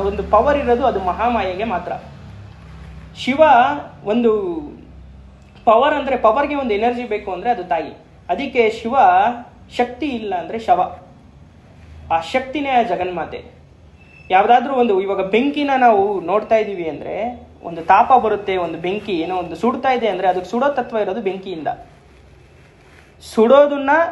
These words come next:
ಅಥವಾ ತಾಪ, ಹೀಟನ್ನ, ಬೆಂಕಿಯನ್ನ ಸಪರೇಟ್ ಮಾಡಕ್ಕಾಗಲ್ಲ. ಅದಕ್ಕೆ ಶಿವಶಕ್ತಿ ಅಂತ ಕರೆಯೋದು, ಅದಕ್ಕೆ ಲಕ್ಷ್ಮೀನಾರಾಯಣ ಅಂತ ಕರೆಯೋದು. ಅವಳನ್ನ ಶಾಂಕರಿ, ಶಾಂಕರಿ ಅಂದ್ರೆ ಪಾರ್ವತಿ.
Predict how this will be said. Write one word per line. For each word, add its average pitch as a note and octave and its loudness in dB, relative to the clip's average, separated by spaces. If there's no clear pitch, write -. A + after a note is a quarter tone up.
ಅಥವಾ A3 4
ತಾಪ, G#3 4
ಹೀಟನ್ನ, C4 0
ಬೆಂಕಿಯನ್ನ A#3 -4
ಸಪರೇಟ್ B3 -4
ಮಾಡಕ್ಕಾಗಲ್ಲ. F3+ -8
ಅದಕ್ಕೆ A3+ -8
ಶಿವಶಕ್ತಿ G3+ -8
ಅಂತ C#3 -14
ಕರೆಯೋದು, D3+ -12
ಅದಕ್ಕೆ A#3 -2
ಲಕ್ಷ್ಮೀನಾರಾಯಣ F#3+ 0
ಅಂತ A#2+ -10
ಕರೆಯೋದು. D#3 -14
ಅವಳನ್ನ G#3+ 4
ಶಾಂಕರಿ, F#3+ -2
ಶಾಂಕರಿ G#3+ -2
ಅಂದ್ರೆ E3 -8
ಪಾರ್ವತಿ. E3 -4